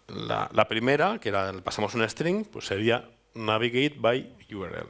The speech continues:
Entonces, aquí tenemos la U R L correctamente o informada por otro sistema, la podríamos utilizar. Entonces, tenemos las dos formas de, de navegar. ¿Vale? Y esta es la forma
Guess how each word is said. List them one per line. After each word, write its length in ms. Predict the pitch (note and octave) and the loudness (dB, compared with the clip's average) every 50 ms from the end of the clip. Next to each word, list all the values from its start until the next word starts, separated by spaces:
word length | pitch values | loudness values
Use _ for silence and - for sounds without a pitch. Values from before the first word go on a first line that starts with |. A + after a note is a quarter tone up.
| - | -14
Entonces, 360 | - - - - - - - | -20 -18 -14 -14 -14 -14 -12
aquí 260 | - G2 - G2 G2 F#2+ | -14 -12 -6 -6 -4 -4
tenemos 340 | - G#2 G#2 G2+ G#2 - - | -2 -2 -2 -2 -4 -4 -2
la 100 | G#2+ G#2 | -2 0
U 100 | G#2+ G#2 | 0 0
R 120 | G#2 A2 | 0 -2
L 260 | A2 A2 G#2+ A2 - - - - - - - _ - | -2 -2 -2 -4 -4 -6 -12 -20 -20 -20 -20 _ -6
correctamente 580 | - A2 G#2 G2+ - A2 A2 A#2+ C3+ D3+ - | -4 -2 -2 0 0 0 0 0 -2 0 2
o 160 | E3+ C#3+ G#2+ | 2 2 2
informada 480 | G2 F#2 - F#2+ F#2 F#2 F#2+ G2 G2 - | 0 -4 -6 -4 -2 0 0 0 0 0
por 80 | - G2 | -2 -4
otro 140 | - G2 | -4 -4
sistema, 400 | - A2+ G#2 - C#3 C3 D3 E3 - - - - - - - - _ - | -4 -4 -2 -2 -2 -2 -2 -4 -6 -8 -10 -10 -18 -18 -18 -20 _ -6
la 180 | - G2 F2 - | -2 -2 -2 -2
podríamos 300 | G2+ F#2 G2+ G2 F#2+ - | -2 -2 -2 -2 -2 -2
utilizar. 340 | - F2+ D#2+ - - F2+ - | -2 -4 -4 -4 -6 -8 -12
Entonces, 300 | - - - G2 - - | -14 -12 -12 -10 -10 -10
tenemos 320 | - G2 F#2+ - - - - - - - - - - - - - - - - | -10 -10 -10 -10 -10 -12 -14 -16 -20 -20 -20 -20 -20 -20 -20 -20 -20 -16 -12
las 180 | G2+ - - | -12 -12 -8
dos 160 | - A2 E2+ | -6 -6 -6
formas 380 | - - F#2+ F#2+ G#2 G#2 G#2 F#2+ | -4 -2 -2 0 0 0 0 0
de, 280 | F#2 F2+ E2+ F2 E2+ F#2 F#2+ - - | 0 -2 -2 -2 -4 -8 -10 -14 -10
de 140 | - G#2 G2 | -4 -2 0
navegar. 380 | F2 E2+ E2+ E2+ D#2+ D#2+ - - - - _ _ - _ _ _ _ _ _ _ - | 0 0 0 0 -2 -2 -4 -6 -12 -20 _ _ -20 _ _ _ _ _ _ _ -16
¿Vale? 220 | - G2+ C3 G3 G3+ - _ _ _ _ _ _ _ _ _ _ _ _ _ _ _ _ _ _ _ _ _ _ _ _ _ _ _ - - - - F2+ | -10 -8 -8 -8 -8 -10 _ _ _ _ _ _ _ _ _ _ _ _ _ _ _ _ _ _ _ _ _ _ _ _ _ _ _ -20 -20 -20 -16 -14
Y 60 | F2+ | -12
esta 220 | - - - - | -10 -8 -8 -8
es 120 | - - - | -8 -10 -10
la 80 | - | -10
forma 300 | - E2+ E2+ - - - | -10 -10 -8 -6 -6 -6